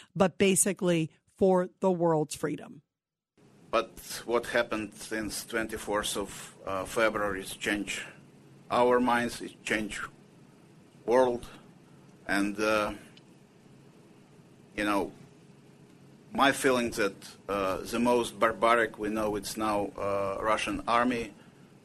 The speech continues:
Speaker 2: didn't expect, even, even their Führer Putin did not expect,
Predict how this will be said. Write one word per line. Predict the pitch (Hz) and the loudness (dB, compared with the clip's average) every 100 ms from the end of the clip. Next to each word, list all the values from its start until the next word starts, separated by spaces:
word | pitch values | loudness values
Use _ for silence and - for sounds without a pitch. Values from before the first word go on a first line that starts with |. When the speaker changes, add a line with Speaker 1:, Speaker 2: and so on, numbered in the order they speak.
| - | -4
Speaker 2:
didn't | 120 110 | -2 -2
expect, | 104 - - 107 107 | -4 -4 0 2 2
even, | 117 120 113 95 92 | 0 0 0 -4 -6
even | 101 110 104 | -4 -2 -2
their | 104 104 90 | 0 0 -2
Führer | - 120 101 | -2 0 0
Putin | 92 - 127 113 101 | 0 -4 -4 -4 -4
did | 107 98 | -4 -6
not | 95 | -8
expect, | 104 - 101 101 - | -8 -6 -2 -2 -4